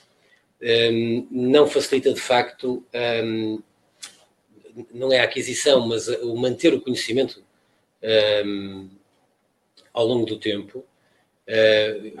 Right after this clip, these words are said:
pronto, temos que estar sempre a formar novos técnicos, perdendo-se aqui o capital de conhecimento extremamente importante para manter processos, eh, bem bem organizados.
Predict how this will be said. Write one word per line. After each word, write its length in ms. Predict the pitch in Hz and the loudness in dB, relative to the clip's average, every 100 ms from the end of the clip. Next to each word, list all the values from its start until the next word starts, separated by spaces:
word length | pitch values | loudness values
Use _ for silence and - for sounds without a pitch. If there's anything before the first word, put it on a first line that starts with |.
| - | -10
pronto, 220 | - 135 | -4 -4
temos 300 | - 107 - | -2 -4 -6
que 160 | - - | -12 -6
estar 160 | - 104 | -2 -2
sempre 340 | - 127 110 | 0 -2 -2
a 40 | |
formar 540 | 104 - 107 120 104 95 | -6 -4 -2 0 0 -2
novos 360 | 101 92 - | -6 -6 -6
técnicos, 520 | - 107 120 117 - - _ _ - | -2 -2 -2 -8 -10 -20 _ _ -8
perdendo-se 360 | 117 123 117 | -4 -2 -2
aqui 120 | 117 120 | -6 -4
o 60 | |
capital 400 | 131 127 - 117 | -4 -4 0 0
de 60 | 113 | -2
conhecimento 680 | 123 110 123 113 117 117 - _ _ | -6 -4 -2 0 -2 -4 -18 _ _
extremamente 640 | - - 143 139 123 110 120 | -10 2 6 6 4 0 -2
importante 580 | 104 - 117 113 110 - | -6 -6 -4 -2 -4 -6
para 220 | 113 117 | -2 -2
manter 360 | 110 - 117 117 | -2 -2 -4 -6
processos, 640 | - - 117 - - - _ | -10 -6 -6 -8 -14 -18 _
eh, 280 | 107 107 104 - _ 107 | -8 -8 -8 -14 _ _
bem 380 | 110 110 110 110 _ _ - - _ _ _ _ _ _ | -4 -2 -4 -12 _ _ -20 -20 _ _ _ _ _ _
bem 180 | 104 104 | -4 -2
organizados. 680 | 107 101 110 104 87 - - | 0 -2 -2 -2 -4 -8 -18